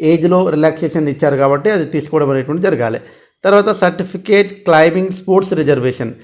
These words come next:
ఒకవేళ మీరు స్పోర్ట్స్ కోటాలో మీరు, ఆ, అక్కడ,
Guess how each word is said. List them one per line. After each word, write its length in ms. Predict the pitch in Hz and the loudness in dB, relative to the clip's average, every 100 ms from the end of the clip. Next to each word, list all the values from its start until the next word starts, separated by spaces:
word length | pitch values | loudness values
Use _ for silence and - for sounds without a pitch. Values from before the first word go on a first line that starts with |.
| - _ 127 | -20 _ -4
ఒకవేళ 260 | 165 185 | 2 2
మీరు 140 | 196 190 | 2 -2
స్పోర్ట్స్ 440 | - 190 196 - - | 0 2 2 -2 -4
కోటాలో 560 | 180 180 170 180 180 - 151 | -2 4 4 4 2 -2 0
మీరు, 340 | 156 160 160 - - _ 147 | 2 2 -2 -12 -20 _ -4
ఆ, 260 | 139 143 | -2 -2
అక్కడ, 520 | 156 170 165 156 143 | -4 0 4 4 4